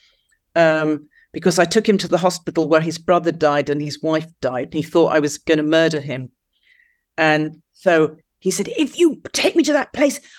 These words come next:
I'm writing you out, out of my will." I went, "Okay, you're writing me out of the will.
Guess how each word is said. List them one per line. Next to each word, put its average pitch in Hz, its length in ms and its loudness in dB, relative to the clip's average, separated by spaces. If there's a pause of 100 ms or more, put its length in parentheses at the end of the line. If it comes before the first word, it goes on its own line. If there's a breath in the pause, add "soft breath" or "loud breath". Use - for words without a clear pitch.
I'm 254 180 0
writing 302 480 0
you 311 140 2
out, 269 280 -4
out 269 460 -2
of 247 100 -4
my 269 200 -2
will." 247 280 0
I 233 40 -2
went, 214 200 0 (220)
"Okay, 339 500 -4 (440)
you're 247 140 -2
writing 262 280 0
me 247 80 0
out 226 140 -4
of - 80 -18
the 220 80 -2
will. 180 160 -2